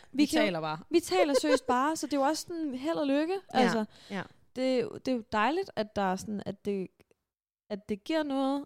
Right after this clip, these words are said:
Speaker 2: og sådan, vi har et fællesskab med
Speaker 1: Mm.
Speaker 2: vores, med hinanden og vores lyttere, og det er rigtig skønt.
Speaker 1: Mm.
Speaker 2: Men, men vi skal jo aldrig prøve at bilde os selv ind, at vi sådan kommer med den dybe tallerken. Men der vil jeg så til, altså, tilbage til, hvad du selv lige sagde med
Speaker 1: Mm.
Speaker 2: sådan,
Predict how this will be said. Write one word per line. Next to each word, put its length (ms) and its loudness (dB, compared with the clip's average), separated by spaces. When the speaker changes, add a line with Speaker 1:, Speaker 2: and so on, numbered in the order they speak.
Speaker 2:
og 160 -2
sådan, 280 -6
vi 80 -6
har 380 -4
et 240 -12
fællesskab 640 -4
med 100 -6
Speaker 1:
Mm. 120 0
Speaker 2:
vores, 480 -4
med 160 -6
hinanden 300 -2
og 80 -2
vores 180 -4
lyttere, 260 2
og 100 -2
det 100 -4
er 60 -6
rigtig 240 -8
skønt. 360 -4
Speaker 1:
Mm. 60 -6
Speaker 2:
Men, 300 0
men 160 -4
vi 40 -8
skal 160 -8
jo 40 0
aldrig 240 -2
prøve 160 -2
at 80 -6
bilde 220 -4
os 80 -6
selv 220 -4
ind, 220 -4
at 180 -8
vi 60 -8
sådan 500 -10
kommer 240 0
med 120 -2
den 120 -6
dybe 160 0
tallerken. 480 -2
Men 500 0
der 80 4
vil 80 4
jeg 80 4
så 140 -6
til, 420 -2
altså, 240 -4
tilbage 400 -2
til, 120 -8
hvad 100 -2
du 80 -4
selv 240 -2
lige 100 -6
sagde 260 -2
med 140 -2
Speaker 1:
Mm. 40 -4
Speaker 2:
sådan, 380 -4